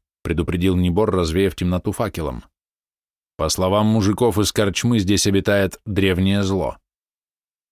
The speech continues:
Не знаю, что именно, но охотник на монстров счел его голову достойной добычей».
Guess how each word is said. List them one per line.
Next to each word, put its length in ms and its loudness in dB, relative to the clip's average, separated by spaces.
Не 160 -2
знаю, 300 0
что 160 0
именно, 400 2
но 160 2
охотник 420 0
на 120 2
монстров 560 0
счел 340 2
его 240 2
голову 380 2
достойной 500 2
добычей». 580 -2